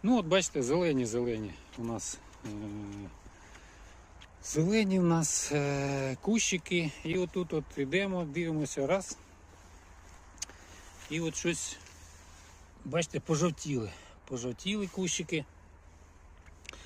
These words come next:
І начебто вони і стоять, і все нормально. І... Але тепер... Але думаємо, чого ж вони жовті? То беремося за них і дивіться. Е, ну, от я прогнозую, що там його хтось під'їв.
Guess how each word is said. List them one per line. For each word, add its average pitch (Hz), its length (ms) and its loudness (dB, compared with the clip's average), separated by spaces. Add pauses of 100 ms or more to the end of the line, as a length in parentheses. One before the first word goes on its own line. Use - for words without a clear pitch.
(320)
І 135 840 2
начебто 135 460 -2
вони 123 200 0
і 113 40 -4
стоять, 185 540 2
і 135 40 -4
все 127 240 -2
нормально. 147 680 0
І... 113 500 -6
Але 160 280 0 (840)
тепер... 139 380 -2 (320)
Але 147 200 0
думаємо, 147 320 0
чого 185 160 0
ж 202 60 0
вони 196 140 2
жовті? 139 400 0 (960)
То - 100 -10
беремося 190 440 4
за 151 140 2
них 202 220 2 (460)
і 160 100 -2
дивіться. 139 480 -2 (400)
Е, 117 340 -2
ну, 147 100 0
от 175 120 0
я 170 80 6
прогнозую, 160 420 2
що 143 140 -2
там 156 220 2
його 135 160 4
хтось - 320 0
під'їв. 113 400 -6